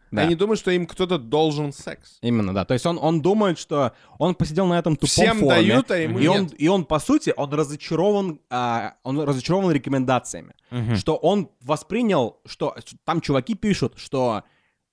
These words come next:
Speaker 1: женщины такого рода обязательно дадут тебе секс.
Speaker 3: Какого рода?
Speaker 1: И он прочитал это и
Speaker 2: Женского.
Speaker 1: такой: «Ага, вот есть когорта женщин, которые мне дадут».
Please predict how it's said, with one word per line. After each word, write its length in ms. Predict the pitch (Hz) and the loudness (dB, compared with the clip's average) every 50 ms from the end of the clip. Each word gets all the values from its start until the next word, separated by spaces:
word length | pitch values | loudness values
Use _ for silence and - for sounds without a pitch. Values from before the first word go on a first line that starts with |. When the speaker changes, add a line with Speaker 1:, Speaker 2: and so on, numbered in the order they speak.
| _ - | _ -12
Speaker 1:
женщины 600 | - 117 104 120 170 208 202 - - 185 170 143 | -10 -8 -2 -2 0 0 0 0 2 2 2 2
такого 560 | 120 - 131 - - - 269 302 311 254 208 | 2 0 -4 -4 0 2 2 4 4 4 2
рода 400 | 170 156 135 120 98 98 - - _ _ _ _ _ _ _ _ - | 2 2 2 0 0 -2 -8 -10 _ _ _ _ _ _ _ _ -8
обязательно 800 | - 131 120 - 139 113 117 117 160 160 - - 143 135 127 123 | -8 -6 -4 -4 -4 -4 0 0 0 0 0 -2 -4 -4 -4 -4
дадут 480 | 107 123 127 117 - 151 143 127 _ | -4 -6 -8 -6 -6 -8 -10 -10 _
тебе 280 | - - 123 120 104 90 | -14 -16 -14 -12 -12 -8
секс. 340 | - - 196 - - - - | -2 -2 0 0 -2 -6 -8
Speaker 3:
Какого 640 | - 190 - 262 226 240 240 240 233 220 226 233 220 | -8 -6 -2 0 2 4 4 4 4 4 2 2 2
рода? 540 | 202 190 185 202 208 226 226 220 202 - | 0 -2 -4 -2 2 2 4 4 4 4
Speaker 1:
И 60 | 330 349 | 6 6
он 160 | 208 214 196 | 4 4 4
прочитал 400 | - 190 190 - 135 - 277 294 | 2 0 0 0 0 2 4 6
это 240 | 285 254 175 170 202 | 6 6 4 4 4
и 80 | 180 165 | 4 4
Speaker 2:
Женского. 140 | 139 127 120 | 4 4 2
Speaker 1:
такой: 260 | 107 208 208 160 - | 2 2 2 2 0
«Ага, 540 | - 113 107 - 170 214 240 233 196 135 98 - - 107 | -2 -4 -2 0 0 2 2 2 2 0 0 -4 -6 -2
вот 280 | 127 175 202 196 - 147 | 2 2 2 0 0 0
есть 220 | 170 170 - - | 0 0 0 -2
когорта 500 | - 156 135 123 147 165 165 - - 147 | -4 -6 -2 0 0 0 0 0 -2 -2
женщин, 500 | 120 110 156 196 214 196 - 180 160 127 | 0 0 0 0 0 0 0 0 0 0
которые 420 | - 120 110 - 165 165 160 151 135 | -2 -4 -2 0 2 2 2 2 0
мне 300 | 131 123 120 127 135 135 | 0 -2 -2 0 -2 -2
дадут». 560 | 120 123 127 120 113 123 147 117 - - | 0 -2 -4 -2 0 2 2 2 2 -2